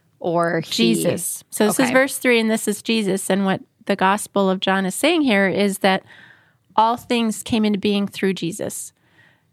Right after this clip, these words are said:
Speaker 2: And without him, nothing came into being. And that is still the case, by the way. Jesus is, and again, this is that God's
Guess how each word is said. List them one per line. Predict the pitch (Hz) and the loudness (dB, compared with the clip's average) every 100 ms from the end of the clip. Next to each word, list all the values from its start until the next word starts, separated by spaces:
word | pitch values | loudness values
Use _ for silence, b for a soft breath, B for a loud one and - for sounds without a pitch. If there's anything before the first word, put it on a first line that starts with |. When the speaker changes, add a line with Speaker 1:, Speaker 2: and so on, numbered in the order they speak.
| _ _ | _ _
Speaker 2:
And | 208 202 | 0 0
without | 196 - 277 285 | 0 2 0 0
him, | - 190 - 240 _ _ _ _ - | 0 0 -2 -8 _ _ _ _ -6
nothing | 208 202 220 - - - - _ - | 0 2 2 0 -4 -4 -8 _ -12
came | - 190 180 | -2 0 0
into | 175 - | -2 -4
being. | 180 175 - - _ _ _ - | -4 -4 -6 -12 _ _ _ -2
And | 214 | 2
that | 233 | 4
is | 320 - - _ _ - | 2 0 -8 _ _ -12
still | - - 262 247 | -8 0 2 4
the | 165 | 0
case, | - 196 - - - - - _ _ | 0 -2 -2 -6 -10 -14 -20 _ _
by | 175 170 | 0 0
the | 147 | 0
way. | 104 202 B B B B B B B B _ - | -4 -4 B B B B B B B B _ -2
Jesus | 208 233 233 208 - - - | 2 4 4 2 -2 -6 2
is, | 240 240 214 208 - - - | 4 6 4 2 -2 -2 0
and | 202 | 2
again, | - 214 208 | 2 2 2
this | 208 214 | 0 -2
is | 202 | 0
that | 190 - | 0 0
God's | 196 190 190 - | 2 2 2 -4